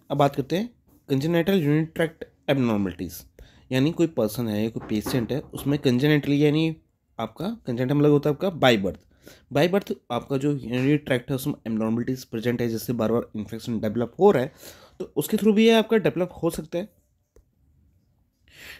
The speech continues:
नेक्स्ट है आपका वायरल इन्फेक्शन और बैक्टीरियल इन्फेक्शन।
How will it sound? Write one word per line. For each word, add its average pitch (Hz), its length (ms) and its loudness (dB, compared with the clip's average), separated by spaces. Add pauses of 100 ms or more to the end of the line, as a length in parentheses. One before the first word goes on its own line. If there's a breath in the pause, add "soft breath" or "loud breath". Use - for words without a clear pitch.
नेक्स्ट 165 260 4
है 233 60 8
आपका 180 380 2 (1500 soft breath)
वायरल 135 480 4
इन्फेक्शन 160 560 -2
और 139 180 0
बैक्टीरियल 117 480 0
इन्फेक्शन। 95 440 -6